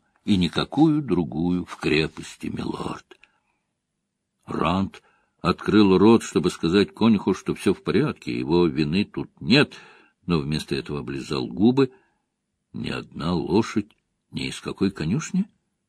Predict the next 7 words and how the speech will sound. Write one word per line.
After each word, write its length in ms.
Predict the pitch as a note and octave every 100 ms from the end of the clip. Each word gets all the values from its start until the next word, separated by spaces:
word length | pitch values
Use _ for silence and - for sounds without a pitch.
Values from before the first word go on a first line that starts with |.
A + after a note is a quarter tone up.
| _
«Да, 360 | - F#2+ G2+ G2
милорд. 680 | - - - - - - - - -
Приказ 540 | - F2 - A2 A2+ F2+
был 200 | F#2+ F#2
отдан 380 | G#2 G2 F#2+ F#2
совсем 420 | - D2+ F2+ E2+
недавно, 520 | D2+ C2+ D2+ C#2+ C#2+